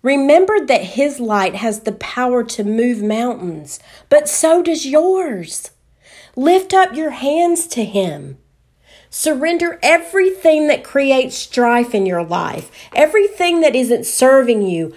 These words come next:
helping you, or supporting you. Get rid of the mess, guys. Get rid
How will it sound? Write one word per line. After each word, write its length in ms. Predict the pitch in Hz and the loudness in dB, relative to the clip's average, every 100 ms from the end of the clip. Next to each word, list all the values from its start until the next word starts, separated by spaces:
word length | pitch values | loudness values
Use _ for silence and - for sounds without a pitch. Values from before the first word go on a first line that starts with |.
| - _ | -18 _
helping 580 | - 294 330 330 262 220 | 0 4 4 2 0 2
you, 140 | 208 | 2
or 100 | 196 | 0
supporting 840 | - 233 226 - 277 285 254 214 | -2 -6 -6 -2 0 2 2 2
you. 360 | 202 170 156 - - - _ - | 0 -2 -4 -12 -20 -20 _ 2
Get 280 | 311 320 226 | 4 4 0
rid 420 | 196 262 311 311 | -4 0 2 2
of 220 | 285 220 | 0 0
the 80 | 233 | -2
mess, 640 | 214 208 233 277 254 - | 0 2 2 2 0 -4
guys. 580 | - 196 196 202 208 208 - _ - - | -4 -4 -2 -2 -2 -6 -16 _ -18 -2
Get 320 | 262 208 202 | -2 -2 0
rid 300 | 254 294 | 4 6